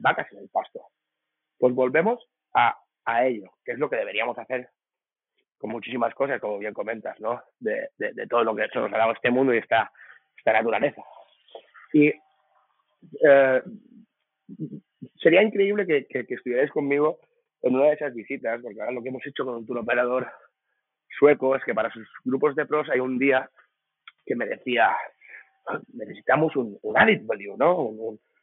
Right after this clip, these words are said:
un servicio extra para diferenciarnos de la competencia.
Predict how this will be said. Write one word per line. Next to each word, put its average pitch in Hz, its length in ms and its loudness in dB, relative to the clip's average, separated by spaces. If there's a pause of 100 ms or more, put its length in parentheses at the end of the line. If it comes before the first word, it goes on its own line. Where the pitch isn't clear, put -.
un 120 140 0
servicio 110 800 0
extra 104 440 -2
para 117 180 -2
diferenciarnos 123 800 0
de 110 80 -6
la 101 80 -4
competencia. 104 560 -10